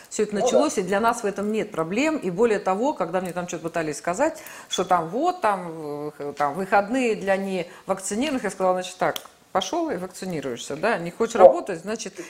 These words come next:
Speaker 1: не, я, э, т-, тоже поступила вполне себе, но у нас с вами не то количество работников и не тот уровень их сознательности, я говорю как раз не про нас, да,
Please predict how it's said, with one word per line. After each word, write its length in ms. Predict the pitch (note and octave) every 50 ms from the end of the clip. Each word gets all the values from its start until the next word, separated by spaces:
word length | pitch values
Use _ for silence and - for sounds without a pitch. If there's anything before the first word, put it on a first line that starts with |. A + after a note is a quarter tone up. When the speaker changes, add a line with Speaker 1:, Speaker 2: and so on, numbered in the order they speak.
| - -
Speaker 1:
не, 180 | C4+ D#4+ C4
я, 460 | G3 F3+ F3 A3+ C#4 D4+ D#4 D4 B3 G3
э, 240 | F#3+ G3 G3 F#3+ F#3 - -
т-, 80 | - F#3+
тоже 240 | - C#4+ D4+ C#4 C4
поступила 500 | - G#3 - - G3+ - C#4+ D#4 C#4 A#3
вполне 460 | A#3+ - - G3+ G3+ G#3+ A#3 C4 B3+
себе, 240 | - G#3 G3 G#3+ - - - - -
но 120 | A3+ A#3
у 60 | B3
нас 260 | C#4 D#4+ F4 E4+ E4+ -
с 40 |
вами 220 | C4+ C#4 C#4+ C#4 C4
не 220 | A3+ A3 A#3 B3
то 160 | B3 - C#4+ C4+
количество 500 | - A3 A3 G#3+ G#3+ - F3 - - G3
работников 600 | F#3+ G3 G3 G#3 E4 F#4 F4+ D4 B3+ - F#3 F3 - - - - - - -
и 380 | - G#3+ A3 A3 G#3+ G#3 G#3 - - -
не 100 | G3+ A#3+
тот 240 | A#3 A#3+ B3+ B3 B3
уровень 340 | B3+ A#3+ A3+ G#3 G#3 G#3 G3 -
их 160 | G#3 A#3 -
сознательности, 840 | - - G3+ G3+ G3 A#3 C4 D4 D#4 D#4 D4 A#3+ G#3 F#3+ F#3+ - F#3+
я 140 | G3 B3 A#3+
говорю 360 | A3 A#3 A3+ A3+ A#3 C4+ C4+
как 180 | - G#3+ G#3 -
раз 300 | A#3+ A#3 A3+ A#3 - -
не 180 | G#3+ G#3+ A3 A3
про 220 | - - G3+ G#3
нас, 420 | G#3+ A#3 A#3+ A3+ E3+ - - - - - _ _ _ - - - - - - -
да, 200 | E3 D#3+ A#3+